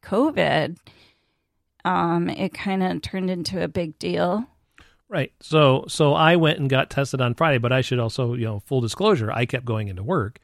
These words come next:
Speaker 2: but I was never around anybody.
Speaker 1: I made sure
Speaker 2: Well, I
Speaker 1: to
Speaker 2: mean
Speaker 1: caution you to stay away from others because I was thinking of that
Speaker 2: Mm-hmm.
Speaker 1: situation.
Speaker 2: I, I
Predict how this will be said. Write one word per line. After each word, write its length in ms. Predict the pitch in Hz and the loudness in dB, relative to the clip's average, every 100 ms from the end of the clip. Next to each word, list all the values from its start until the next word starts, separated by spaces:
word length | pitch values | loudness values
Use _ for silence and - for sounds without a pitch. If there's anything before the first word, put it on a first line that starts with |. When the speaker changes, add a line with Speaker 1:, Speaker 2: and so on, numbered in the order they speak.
| _ _ _ _ | _ _ _ _
Speaker 2:
but 300 | 220 240 170 - _ _ | 4 6 6 0 _ _
I 140 | 175 175 | 2 4
was 160 | 170 | 6
never 260 | 160 160 151 | 4 6 6
around 480 | 147 139 135 139 117 | 6 6 6 6 2
anybody. 340 | 98 87 - - - | -2 -8 -16 -20 2
Speaker 1:
I 500 | 220 220 226 247 247 | 6 6 6 2 0
made 420 | 208 220 214 185 | -2 -2 -2 -4
sure 760 | - - - 254 320 185 104 160 - _ _ _ _ - | -6 -6 0 2 2 0 0 -4 -8 _ _ _ _ 4
Speaker 2:
Well, 160 | 196 | 6
I 100 | 220 | 8
Speaker 1:
to 60 | 208 | 8
Speaker 2:
mean 200 | 135 131 | 6 4
Speaker 1:
caution 680 | 117 - 247 302 - 196 196 | 0 4 6 6 4 0 0
you 400 | 185 180 135 165 - | 2 0 0 -4 -4
to 140 | 170 | -4
stay 260 | - - 170 | -2 0 0
away 280 | 165 175 | 2 0
from 320 | 165 165 160 - | 0 -2 -4 -2
others 440 | - 170 151 151 | -2 -2 -2 -4
because 440 | - 185 - 175 - | -6 -8 -6 -6 -6
I 220 | - 185 196 | -2 0 0
was 240 | 196 - | -2 -4
thinking 420 | - 214 214 196 | -6 -6 -4 -2
of 180 | 175 147 | -2 -4
that 240 | 156 151 | -4 -4
Speaker 2:
Mm-hmm. 260 | - 151 120 | -6 -4 -2
Speaker 1:
situation. 1120 | 170 165 202 214 196 - 190 185 185 240 240 - _ | -2 -2 -4 -4 -4 -6 -4 -4 -4 -6 -8 -12 _
Speaker 2:
I, 280 | 160 196 170 - | 2 2 2 0
I 260 | 165 175 | 2 2